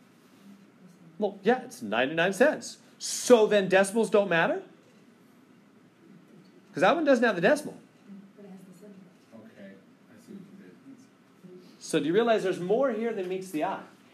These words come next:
Speaker 1: If those are both the same, we got a big problem. Because you're saying decimals don't matter. Right? Those cannot be the same. Can they?
Speaker 2: No.
Speaker 1: Because decimals matter. What if I said, "W-, well, no, you can take them really." "Really? Really?"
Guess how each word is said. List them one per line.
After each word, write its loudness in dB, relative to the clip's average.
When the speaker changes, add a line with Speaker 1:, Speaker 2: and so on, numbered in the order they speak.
Speaker 1:
If -4
those 10
are 2
both 4
the -6
same, -2
we 2
got 2
a -10
big -6
problem. -2
Because -2
you're -2
saying -2
decimals -4
don't -4
matter. -6
Right? 0
Those 0
cannot 0
be -8
the -8
same. -6
Can -4
they? -4
Speaker 2:
No. -16
Speaker 1:
Because -2
decimals 2
matter. 2
What 2
if -2
I 0
said, 0
"W-, -6
well, 6
no, 2
you 2
can 2
take 2
them -4
really." 6
"Really? 6
Really?" 6